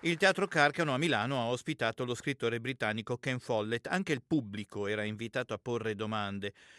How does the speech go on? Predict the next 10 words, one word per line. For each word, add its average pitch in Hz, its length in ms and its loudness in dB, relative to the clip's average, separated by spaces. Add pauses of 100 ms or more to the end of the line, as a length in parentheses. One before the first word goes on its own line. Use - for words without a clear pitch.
(160)
Quale 190 340 6
il 139 160 -6
personaggio 151 640 2
dei 120 160 0
suoi 180 220 4
libri 107 440 -6
che 165 140 -2
la 160 100 4
rende 165 220 0
orgoglioso? 120 680 0